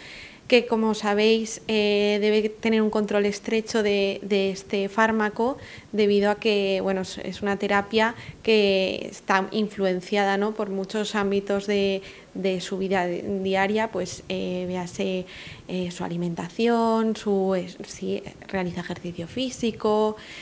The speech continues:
bueno, un poco distintos factores ambientales que se ven afectados en, en esta terapia, y esto es una forma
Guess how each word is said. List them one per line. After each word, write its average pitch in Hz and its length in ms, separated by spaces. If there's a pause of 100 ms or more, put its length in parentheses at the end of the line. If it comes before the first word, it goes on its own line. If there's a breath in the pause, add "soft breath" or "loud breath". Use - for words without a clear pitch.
(200 loud breath)
bueno, 220 160
un 202 80
poco 240 400
distintos 214 560
factores 214 540
ambientales 214 800
que 185 320
se 196 160
ven 196 160
afectados 208 760 (360 loud breath)
en, 214 400
en 208 260
esta 208 280
terapia, 226 520
y 233 240
esto 226 240
es 220 80
una 233 220
forma 247 560